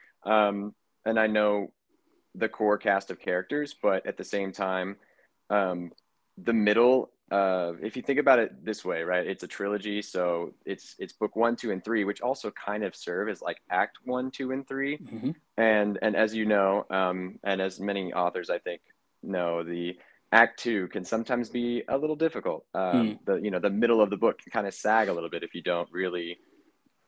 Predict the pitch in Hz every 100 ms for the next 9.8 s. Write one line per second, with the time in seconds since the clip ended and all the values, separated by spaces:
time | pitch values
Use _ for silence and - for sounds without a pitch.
0 | - - 101 92 - 90 87 85 113 113
1 | - 80 - - 90 87 - 92 87 90
2 | 98 107 110 101 92 101 95 _ _ -
3 | 107 110 95 90 104 95 - - 98 92
4 | 90 - - 92 - 90 82 82 - 95
5 | 87 78 76 87 85 78 78 80 87 82
6 | 80 _ _ _ _ _ - 104 123 110
7 | 98 90 92 87 92 90 - 87 90 85
8 | 85 82 85 90 - 90 - 87 87 85
9 | 85 - 87 85 82 82 82